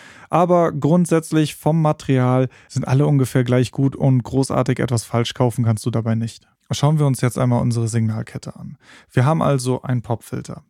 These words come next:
Direkt dahinter haben wir das Mikrofon. Dann haben wir die Mikrofonspinne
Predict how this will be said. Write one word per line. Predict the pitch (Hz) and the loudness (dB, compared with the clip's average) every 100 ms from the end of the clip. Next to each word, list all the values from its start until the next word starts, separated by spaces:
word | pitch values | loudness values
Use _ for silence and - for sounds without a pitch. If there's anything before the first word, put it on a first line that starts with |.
| - | -2
Direkt | 131 160 165 | 0 0 2
dahinter | 143 139 127 123 | 2 2 2 0
haben | 120 | 0
wir | 113 | -2
das | 120 - | -4 -4
Mikrofon. | 107 - - 117 131 _ - - | -6 -8 -14 -14 -16 _ -20 -8
Dann | - 127 | 0 2
haben | 135 | 2
wir | 131 | 0
die | 127 | 0
Mikrofonspinne | 123 - 117 - 120 - 156 180 214 | 0 -2 -10 -6 -6 -2 -2 0 -2